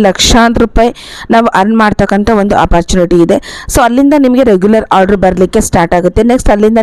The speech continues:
ನೀವು ರೆಫರೆನ್ಸನ್ನು ತೊಗೋಬೋದು. ಅಂದರೆ ನಿಮಗೆ ಗೊತ್ತಿರೋ ಶಾಪ್‌ಗಳಿಗೆ ಹೇಳಿ, ಆ ಥರ ಒಂದು ರೆಫರೆನ್ಸನ್ನು ತೊಗೊಂಡು ನೀವು ಅಲ್ಲಿಂದನೂ ಮಾರ್ಕೆಟಿಂಗ್‌ನ ಮಾಡ್ಬೋದು. ನೆಕ್ಸ್ಟ್ ಆನ್‌ಲೈನಲ್ಲಿ ಅಪ್ಲೋಡ್ ಮಾಡಿ. ಈ ಥರ ಎಲ್ಲ ಮಾಡಿದಾಗ ನಿಮಗೆ ಮಾರ್ಕೆಟಿಂಗ್ ಆಗುತ್ತೆ. ನೆಕ್ಸ್ಟ್ ಏನಪ್ಪ ಅಂತ ಹೇಳಿದ್ರೆ ನಾವು ಯಾವ ಥರ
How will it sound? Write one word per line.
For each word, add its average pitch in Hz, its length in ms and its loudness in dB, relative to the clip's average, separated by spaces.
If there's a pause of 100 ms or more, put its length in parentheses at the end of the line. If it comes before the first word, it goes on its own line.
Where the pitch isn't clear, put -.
ನೀವು 208 200 2
ರೆಫರೆನ್ಸನ್ನು 196 600 0
ತೊಗೋಬೋದು. 175 480 2 (340)
ಅಂದರೆ 247 180 2
ನಿಮಗೆ 233 320 2
ಗೊತ್ತಿರೋ 208 260 0
ಶಾಪ್‌ಗಳಿಗೆ 190 640 0 (100)
ಹೇಳಿ, 185 200 4 (180)
ಆ 226 40 2
ಥರ 233 140 -2 (140)
ಒಂದು 208 200 0
ರೆಫರೆನ್ಸನ್ನು 180 480 0
ತೊಗೊಂಡು 180 320 0 (340)
ನೀವು 254 260 2
ಅಲ್ಲಿಂದನೂ 247 420 2 (100)
ಮಾರ್ಕೆಟಿಂಗ್‌ನ 180 480 0 (160)
ಮಾಡ್ಬೋದು. 175 420 2 (380)
ನೆಕ್ಸ್ಟ್ 254 260 0 (200)
ಆನ್‌ಲೈನಲ್ಲಿ 220 520 0
ಅಪ್ಲೋಡ್ 185 380 0
ಮಾಡಿ. 185 160 2 (520)
ಈ 294 40 2
ಥರ 294 160 0 (120)
ಎಲ್ಲ 247 80 0 (120)
ಮಾಡಿದಾಗ 196 320 -2
ನಿಮಗೆ 226 260 2 (120)
ಮಾರ್ಕೆಟಿಂಗ್ 170 480 0
ಆಗುತ್ತೆ. 160 260 -2 (320)
ನೆಕ್ಸ್ಟ್ 294 400 2
ಏನಪ್ಪ 226 260 0
ಅಂತ 202 180 -2
ಹೇಳಿದ್ರೆ 214 260 2
ನಾವು 311 160 0
ಯಾವ 262 280 2
ಥರ 320 80 0